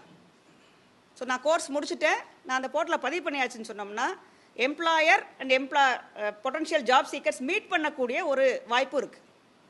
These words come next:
So, கேம்பஸ் பிளேஸ்மெண்ட்ல கிடைச்சா சந்தோஷம். ஏன்னா கேம்பஸ் பிளேஸ்மெண்ட்ல கிடைக்கல அப்படின்னா, நான் முதல்வன் போர்ட்டல் ரெஜிஸ்டர் பண்ணி வச்சுட்டோம்னு சொன்னோம்னா, அவங்க வந்து எம்ப்ளாயர்ஸ்க்கு வந்து இது மாதிரி இந்த பத்து பசங்க இருக்காங்க, இந்த கோர்ஸ் படிச்சிருக்காங்கன்னு சொன்னோம்னா, அவங்க பிக்கப் பண்ணிக்கலாம் அதுலேருந்து.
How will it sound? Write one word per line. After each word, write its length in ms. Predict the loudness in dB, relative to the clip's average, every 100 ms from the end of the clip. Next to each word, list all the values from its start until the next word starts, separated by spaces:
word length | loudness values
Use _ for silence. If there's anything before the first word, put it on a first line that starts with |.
| _ -16
So, 120 | -4
கேம்பஸ் 420 | -2 -2 -2 -8 -4
பிளேஸ்மெண்ட்ல 340 | -4 -4 -6
கிடைச்சா 240 | -4 -4 -4
சந்தோஷம். 560 | -2 -2 -2 -6 -12 -16 _ -12
ஏன்னா 80 |
கேம்பஸ் 400 | -6 -2 -2 -4 -4
பிளேஸ்மெண்ட்ல 380 | -6 -6 -10 -6
கிடைக்கல 440 | -2 0 2 0 -4 -12 -16 -12
அப்படின்னா, 440 | -8 -6 -2 -4 -4 -14 _ -20 _
நான் 260 | -4 0 2
முதல்வன் 300 | 2 0 0
போர்ட்டல் 300 | 0 0 -2
ரெஜிஸ்டர் 280 | -6 -6 -10
பண்ணி 140 | -10
வச்சுட்டோம்னு 380 | -8 -10 -8 -10
சொன்னோம்னா, 420 | -8 -6 -6 -8 -14 _
அவங்க 360 | -4 -2 0 0
வந்து 440 | 0 -4 -6 -8 -10 -20 _ -18 -10
எம்ப்ளாயர்ஸ்க்கு 540 | -6 2 4 2 0
வந்து 160 | -8 -6
இது 80 |
மாதிரி 160 | -6 -6
இந்த 60 | -8
பத்து 240 | -10 -10
பசங்க 240 | -10 -4 -4
இருக்காங்க, 260 | -2 -4
இந்த 120 | -4
கோர்ஸ் 240 | -4 -4 -4
படிச்சிருக்காங்கன்னு 560 | -8 -6 -4 -6 -8 -12
சொன்னோம்னா, 260 | -12 -10
அவங்க 280 | -4 -4 -4
பிக்கப் 240 | -4 -4 -2
பண்ணிக்கலாம் 320 | -6 -8 -10
அதுலேருந்து. 280 | -10 -16